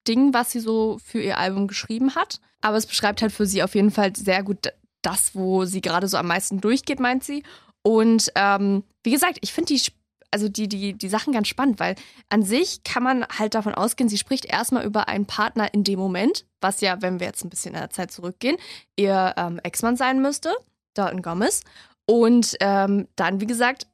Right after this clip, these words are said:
geht's über zu jemanden, sag ich mal, zu einem Love Interest von ein paar Wochen.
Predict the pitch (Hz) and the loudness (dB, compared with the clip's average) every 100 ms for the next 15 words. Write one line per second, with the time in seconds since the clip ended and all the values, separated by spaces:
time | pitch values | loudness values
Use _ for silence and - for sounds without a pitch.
0 | - 220 202 - 214 196 220 - 220 214 | -2 -2 -2 -2 0 2 0 0 -4 -2
1 | 214 220 - 233 247 214 196 208 196 202 | 0 0 0 0 2 0 -2 -2 -2 -2
2 | 185 180 190 208 - 247 254 - 262 277 | -2 0 0 0 -2 2 4 4 2 2
3 | - 262 240 240 240 285 359 247 | 0 -2 0 0 0 0 2 -2